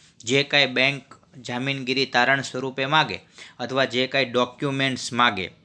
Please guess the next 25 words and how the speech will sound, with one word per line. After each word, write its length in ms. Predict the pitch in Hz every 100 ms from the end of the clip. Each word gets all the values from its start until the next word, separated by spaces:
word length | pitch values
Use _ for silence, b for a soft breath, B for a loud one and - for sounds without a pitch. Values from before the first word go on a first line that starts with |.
| -
કાગળ, 280 | 120 113 95 - b b 123
એ 120 | 131
અમે 220 | 127 131
આપવા 540 | 113 110 123 123 113 104 -
તૈયાર 320 | 139 143 104
છીએ. 340 | - 101 90 - b b b b b b -
આ 140 | 175
ઉપરાંત 480 | 185 - 156 190 240 - _ _ _ _ _ _ -
આપ 240 | 151 180
અમારા 300 | 170 170 180
ચાલુ 380 | 180 - 139 170
ખાતા 440 | - - 156 160 147
નંબર, 360 | 139 156 110 - _ _ _ _ -
આ 80 | 139
નંબર 340 | 139 143 151 147
જે 120 | 147
ચાલુ 280 | 135 131 143
ખાતાનો 400 | 139 127 127 107
આપેલો 220 | 107 104
ને 120 | 135
આટલા 400 | 131 143 170 180
વર્ષની 380 | 156 147 165 156
લેવડ 360 | 127 143 165
દેવડ 340 | 147 131 131 120
જોશો 520 | 120 180 - 101 -